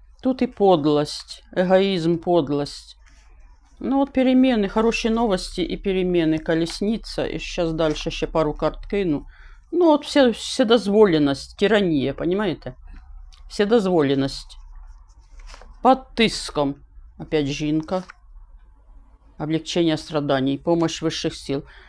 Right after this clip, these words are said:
Нужен отдых. Нужен уже. Ну, прям критична ситуація і підвішено поки.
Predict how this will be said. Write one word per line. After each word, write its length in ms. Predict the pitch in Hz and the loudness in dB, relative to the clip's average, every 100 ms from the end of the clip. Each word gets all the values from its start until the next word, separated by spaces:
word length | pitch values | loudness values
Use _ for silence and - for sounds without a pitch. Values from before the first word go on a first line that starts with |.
| - - - - - - - - - - - - - - - - - | -20 -20 -20 -20 -20 -20 -20 -20 -20 -20 -20 -20 -20 -20 -20 -20 -12
Нужен 480 | 165 180 175 175 180 | -2 2 2 2 2
отдых. 520 | 147 123 120 135 - - - - - - | 2 0 -6 -10 -14 -20 -20 -20 -12 -2
Нужен 460 | 196 196 151 143 | 0 2 2 0
уже. 280 | 139 143 139 - - - - - - - - - - - - - | -2 -4 -8 -10 -20 -20 -20 -20 -20 -20 -20 -20 -20 -20 -20 -10
Ну, 220 | - 220 | -4 -2
прям 220 | 262 269 | 2 2
критична 540 | 262 254 269 175 - 156 | 2 0 0 -2 -2 -4
ситуація 600 | - 147 151 143 - 135 | -4 -2 -2 -2 -2 -2
і 60 | |
підвішено 680 | 170 175 139 143 135 139 135 | 0 -2 -2 -2 -2 -4 -6
поки. 300 | 135 139 143 | -6 -10 -10